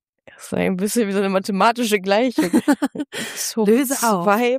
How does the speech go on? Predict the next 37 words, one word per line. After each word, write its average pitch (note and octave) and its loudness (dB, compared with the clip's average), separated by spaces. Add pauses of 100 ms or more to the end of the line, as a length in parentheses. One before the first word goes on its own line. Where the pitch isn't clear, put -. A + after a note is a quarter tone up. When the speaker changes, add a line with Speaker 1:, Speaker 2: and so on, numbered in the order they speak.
Speaker 1:
plus, A3+ -2
<laughs> - -
warte, - -6 (100)
was? - 4
Speaker 2:
Ey, - 6
ich - 6
hab C#4 4
neulich B3+ 0
ganz B3+ -2
kurz A3+ -2
einen F#3+ -6
ganz A#3+ 2
tollen A3+ 0
Trick A#3+ -4
gelernt. F3+ -2
Also D3+ -6
erst D3+ -6
ich D#3 -8
aber - -12
über - -8
ein - -8
Instagram-Reel. F3+ -6 (400)
Aber G#3 2
wie A#3 2
man A3 2
ganz A3+ 0
schnell A#3 0
mal G#3 2
fünf A#3+ -2
multiplizieren D#3 -4
kann. D#3+ -4 (760)
Also F#3+ 2
zum F#3+ -2
Beispiel F#3 2 (200)
achtzehn - 0
mal F#3 4
fünf. D#3+ -2